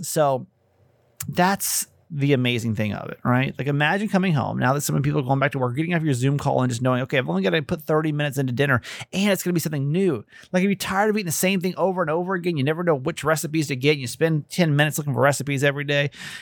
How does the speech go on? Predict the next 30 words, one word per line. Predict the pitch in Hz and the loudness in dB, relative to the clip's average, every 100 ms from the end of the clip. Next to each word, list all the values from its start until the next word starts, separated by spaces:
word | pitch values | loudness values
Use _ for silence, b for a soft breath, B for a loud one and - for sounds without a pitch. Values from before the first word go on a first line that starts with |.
| B | B
you | 151 | -2
know, | 139 139 | 2 2
and | 131 | 0
then, | 139 135 | -2 -4
then | 135 147 | -4 0
you | |
gotta | 160 | 0
go | 156 | 0
to | 123 | -2
the | |
store | - 160 151 | -2 0 0
and | 131 117 | 0 0
get | 147 | 0
it. | |
It's | 156 | 0
just | 190 180 | 0 0
like, | 165 | 0
they | 175 - - | -2 -4 -6
cut | - 226 | -4 0
all | 247 214 | 0 2
that | 156 | 2
out. | 165 156 - - B B B - | 2 -2 -4 -12 B B B -2
Go | 233 | 0
to | |
hellofresh | 196 214 226 - 190 151 | 0 -2 -2 -2 -4 -2
dot | 165 151 | -2 0
com | 156 156 | 0 0
slash | - 131 - | 2 2 2
twelve | - 185 180 160 | -2 0 0 -2
Kramer | - 185 185 123 | -2 -2 0 0